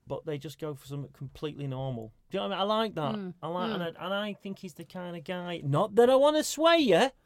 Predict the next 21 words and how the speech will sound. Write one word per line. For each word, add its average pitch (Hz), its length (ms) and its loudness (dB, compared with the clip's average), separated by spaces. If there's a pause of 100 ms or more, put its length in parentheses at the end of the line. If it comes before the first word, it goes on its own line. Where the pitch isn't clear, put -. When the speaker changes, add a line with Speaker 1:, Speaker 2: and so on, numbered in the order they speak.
(300)
Speaker 2:
<laughs> - 0 -
Speaker 1:
He's 233 120 -4 (380)
that 156 440 -8
kind 165 240 -8
of 156 120 -12
guy. 160 400 -10 (1000)
Speaker 2:
Um, 311 260 4 (400)
um, 415 480 -2 (360)
no, 262 380 2
I'm, 247 220 0
I'm, 269 240 2
I'm 285 140 4
not 285 160 2
entertaining 208 520 0
being 190 200 -4
a 180 80 -2
Fiat 190 260 -8
Panda. 180 280 -6
I 185 60 -6
think 208 300 -6
he, 208 200 -6